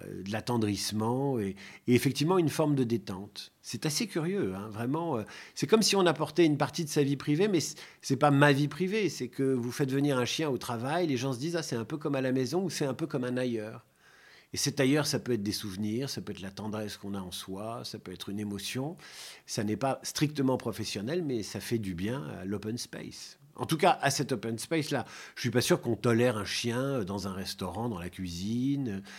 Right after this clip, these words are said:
euh, dans, <laughs> dans une usine où il y a de la manutention, euh,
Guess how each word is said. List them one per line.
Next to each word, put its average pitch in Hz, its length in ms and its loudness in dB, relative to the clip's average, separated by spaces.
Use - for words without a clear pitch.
euh, 101 260 -4
dans, 107 220 2
<laughs> - 340 -8
dans 123 140 10
une 123 240 8
usine 110 560 6
où 139 60 10
il 120 40 6
y 117 60 8
a - 20 8
de 101 80 4
la 104 80 6
manutention, 120 1200 2
euh, 104 60 0